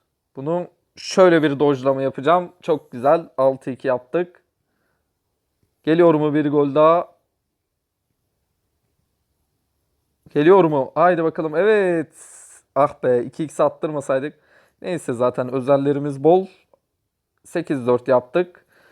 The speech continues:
Ee, bu vakitten sonra özel kullanmayayım arkadaşlar. Çünkü rakibin özeli azdı. Bize göre biraz düşük rakip.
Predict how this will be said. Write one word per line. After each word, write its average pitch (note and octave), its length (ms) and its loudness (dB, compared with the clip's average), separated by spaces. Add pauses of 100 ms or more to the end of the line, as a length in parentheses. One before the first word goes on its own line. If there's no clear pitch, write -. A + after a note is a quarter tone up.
(240)
Ee, C#3 200 0
bu A3 120 4
vakitten A3+ 400 0
sonra G3+ 260 -4
özel G3 360 0 (120)
kullanmayayım E3+ 580 -2
arkadaşlar. C3+ 600 -6
Çünkü E3 260 -10
rakibin D#3+ 460 -8
özeli D#3 300 0
azdı. C#3 460 2
Bize C3 200 -8
göre C#3+ 480 -4
biraz C3+ 340 -2
düşük - 360 -12
rakip. D3 320 -8